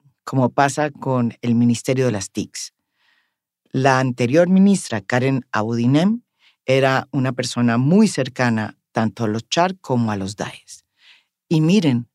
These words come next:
lo que sucedió con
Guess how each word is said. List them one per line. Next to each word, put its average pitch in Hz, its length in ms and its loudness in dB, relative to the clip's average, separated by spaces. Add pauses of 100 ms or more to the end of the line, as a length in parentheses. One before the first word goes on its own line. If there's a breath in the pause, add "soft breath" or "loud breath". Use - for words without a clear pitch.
lo 120 160 0
que 120 100 -6
sucedió 127 640 0 (720)
con 123 560 0